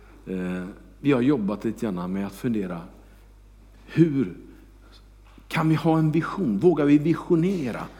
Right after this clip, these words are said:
lite framöver om vad församlingen ska rikta in sig på?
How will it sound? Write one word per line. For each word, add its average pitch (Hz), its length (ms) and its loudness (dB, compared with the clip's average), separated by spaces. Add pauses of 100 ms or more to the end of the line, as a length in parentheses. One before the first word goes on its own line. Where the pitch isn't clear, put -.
(180)
lite 127 340 2
framöver 110 680 -4 (420)
om 123 200 0
vad 120 140 -2
församlingen 101 760 -6
ska 101 200 -10
rikta - 240 -10
in 87 160 -12
sig - 240 -20
på? - 100 -20